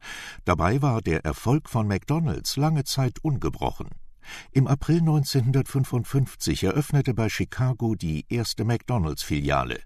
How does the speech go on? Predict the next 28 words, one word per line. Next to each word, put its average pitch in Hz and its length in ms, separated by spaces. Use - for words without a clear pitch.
Viele 82 440
folgten, 82 560
denn 92 180
Fast - 420
Food - 360
wurde 113 260
bald 90 320
nicht - 280
nur 80 140
in 65 120
den 69 180
U 71 140
S - 220
A, 120 240
sondern 123 600
international 101 880
zum - 240
Trend. - 440
Heute 139 420
hat 147 240
McDonald's 113 640
auf 113 180
der 87 120
ganzen 78 420
Welt 78 180
etwa - 320
sechsunddreißigtausend 82 1300
Restaurants. - 680